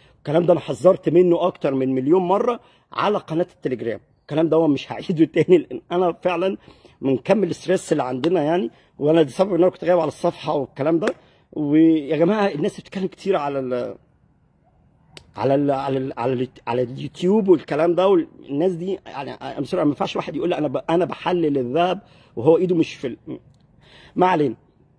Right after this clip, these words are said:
فالذهب هياخد موجة، موجة هبوط،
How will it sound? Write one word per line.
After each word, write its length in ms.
فالذهب 680
هياخد 420
موجة، 460
موجة 280
هبوط، 320